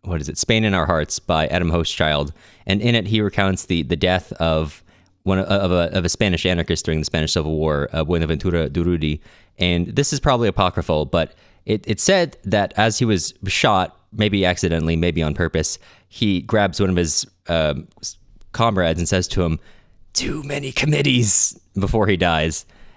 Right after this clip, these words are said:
And it's probably <laughs> apocryphal, but it's still a funny, um, funny story to be passed around, which is a comment on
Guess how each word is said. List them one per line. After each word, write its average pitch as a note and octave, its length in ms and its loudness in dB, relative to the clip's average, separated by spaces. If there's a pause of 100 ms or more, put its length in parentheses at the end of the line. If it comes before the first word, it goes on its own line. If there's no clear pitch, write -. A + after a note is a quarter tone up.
(160)
And A2 140 2
it's D#3 100 0
probably F3+ 320 4
<laughs> - 80 0
apocryphal, G2 500 2
but F#2+ 180 2
it's F#2+ 140 0
still A2 160 4
a G#2 60 2
funny, F2 440 0
um, E2 420 0
funny A2+ 260 0
story F#2+ 220 2
to F2 40 -2
be E2 80 -4
passed D#2+ 300 -2
around, D2 220 0
which D2 140 -6
is C#2+ 120 -6
a C#2+ 180 -2 (100)
comment C#2 360 -4
on C#2 200 -6